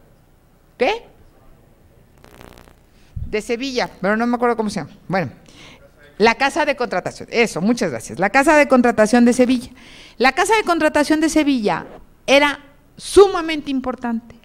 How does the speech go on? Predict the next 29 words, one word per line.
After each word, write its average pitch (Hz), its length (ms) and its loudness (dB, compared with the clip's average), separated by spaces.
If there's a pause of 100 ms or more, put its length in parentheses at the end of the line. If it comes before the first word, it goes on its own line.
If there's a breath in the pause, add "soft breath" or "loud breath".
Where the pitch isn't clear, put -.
(100)
La 285 260 2
gente 381 380 -2
que 339 120 -4
venía 285 300 -2
a - 20 0
América, 202 560 -6 (420)
Nueva 240 220 -2
España, 139 520 -6
¿eh? - 160 -8
América, 190 760 -4 (1600 loud breath)
tenía 302 500 4
que 311 120 0
pasar 311 340 0
por 302 120 2
la 285 100 2
Casa 220 200 0
de 226 100 0
Contratación 220 560 -2
de 214 80 -4
Sevilla. 233 420 -2 (100)
Digamos, 320 460 0
era 330 520 2
los 240 260 0
que 254 100 -2
daban 254 380 0
el 240 100 -2
pasaporte, 170 680 -4 (400)
¿sí? 277 300 0 (200 loud breath)
Entonces, 180 400 -6